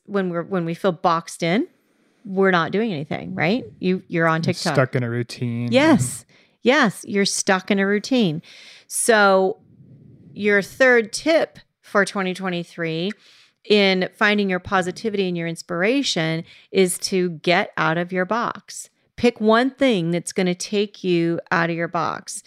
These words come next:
Speaker 1: And either you're gonna have to find that thing to get you out of your box, whether it is a book or a person or whatever, because guess what? Once you're out of it, you're gonna achieve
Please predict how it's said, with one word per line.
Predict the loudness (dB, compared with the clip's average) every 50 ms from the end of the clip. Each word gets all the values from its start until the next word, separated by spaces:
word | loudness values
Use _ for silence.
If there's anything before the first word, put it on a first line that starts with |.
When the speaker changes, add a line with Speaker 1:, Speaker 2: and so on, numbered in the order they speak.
| -20 -20 -20 -20 -20 -20 -20 _ -2
Speaker 1:
And | 0 0 0 0 -2 -2
either | 0 0 2 4 4 4
you're | 4 2 0 0
gonna | 0 0 -2 0
have | 0 -2 -2 -4
to | -8 -12
find | -12 -12 -18 -6 -4 -2 -2 0 -2 -2 -2 -4 -4 -2
that | -2 -2 -2 -4
thing | -6 -6 -6 -4
to | -4 -6
get | -4 0 0 0 0 0
you | 0 0 0
out | 0 -2
of | -4
your | -6 -8 -8
box, | -6 -6 -4 -4 -4 -6 -8 -12 -6
whether | -4 -2 -2 0 0 -2
it | -2 -2
is | -4 -6 -8
a | -10
book | -10 -6 -4 -4 -2 -2 -4 -6 -10
or | -10 -6 -2 0 0 0
a | 0
person | -2 -4 -6 -6 -6 -6 -6 -6 -6 -6 -6 -8 -8 -6
or | -4 -4 -4
whatever, | -4 -4 -4 -4 -4 -4 -4 -4 -4 -6 -8 -12 -20 -20 -20 _ _ -6
because | -6 -2 0 -2 -2 0
guess | 0 0 0 0 0 0
what? | 0 0 0 0
Once | 0 0 0 0 0 2
you're | 2 2 2 2 2
out | 2 2 4 2
of | 4 4
it, | 2 2 2 0 -4 _ _ _ _ _ _ _ _ _ _ _ _ _ _ _ _ _ _ -8 -6
you're | 0 2 2 2
gonna | 4 2 2 2 0 0
achieve | -2 -2 -4 -4 -2 0 0 0 0 -2 -4 _